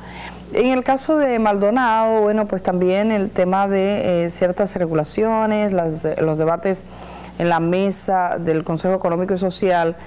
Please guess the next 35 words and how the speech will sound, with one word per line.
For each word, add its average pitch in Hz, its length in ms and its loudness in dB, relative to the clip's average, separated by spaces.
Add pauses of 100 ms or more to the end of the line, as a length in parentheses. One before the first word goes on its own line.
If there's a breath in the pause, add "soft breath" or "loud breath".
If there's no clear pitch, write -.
(320 loud breath)
de 175 100 2
aspectos 180 500 -2
que 185 140 0
tocan 202 380 0
o 160 60 -2
tienen 170 280 0
que 175 140 -4
ver 160 300 -2
de 160 100 -6
cercanía 165 680 -2 (540 loud breath)
con, 190 460 0
eh, 160 720 0 (220)
la, 165 460 0
la 170 140 0
gestión 175 380 -2
de 190 80 2
los 180 160 2
medios 180 360 0
y 185 40 2
las 165 160 2
acciones 165 340 -2
de 165 80 2
los 165 100 2
medios. 190 640 0 (720 loud breath)
Y, 208 640 2
y 226 240 -2
vi 226 140 2
muchas 262 260 0
preocupaciones 214 560 -2
de 233 80 2
la 214 120 2
gente 233 380 -2
cuando 160 560 0
hablaba 208 640 0
de, 160 1040 -2